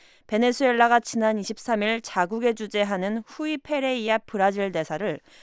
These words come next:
외교상 기피 인물로 지정하고 추방한 지 사흘 만입니다. 양국 관계는 베네수엘라가 지우마 호세프 전 브라질 대통령의 탄핵을 비판한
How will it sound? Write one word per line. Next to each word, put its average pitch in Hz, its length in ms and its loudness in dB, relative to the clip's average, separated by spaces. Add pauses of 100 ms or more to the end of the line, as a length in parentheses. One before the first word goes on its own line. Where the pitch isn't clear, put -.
(120)
외교상 233 480 0
기피 269 460 -4
인물로 247 380 0
지정하고 190 680 -2
추방한 240 560 -4
지 175 160 -6
사흘 262 400 -6
만입니다. 139 560 -8 (800)
양국 226 260 2
관계는 240 560 4
베네수엘라가 233 920 2
지우마 254 600 0
호세프 247 560 -2
전 220 300 0
브라질 202 380 -2
대통령의 175 600 -2
탄핵을 196 400 -4
비판한 190 540 -2